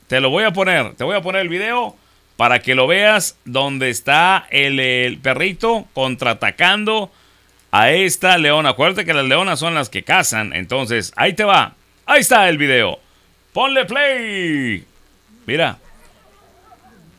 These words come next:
Ahí va, y el perrito está contraatacando. No sabe la leona cómo,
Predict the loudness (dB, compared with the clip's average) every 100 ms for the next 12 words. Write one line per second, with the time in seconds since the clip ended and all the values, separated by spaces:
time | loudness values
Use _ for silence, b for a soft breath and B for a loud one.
0 | _ _ _ _ _ -4 0 2 2 0
1 | 0 -2 -2 0 0 0 -6 -12 -4 -4
2 | -2 -4 -2 -2 -4 -2 -2 0 0 -2
3 | -4 -6 -2 2 2 2 4 6 6 6
4 | 2 _ -2 4 4 6 6 6 4 4
5 | 2 4 4 4 4 4 0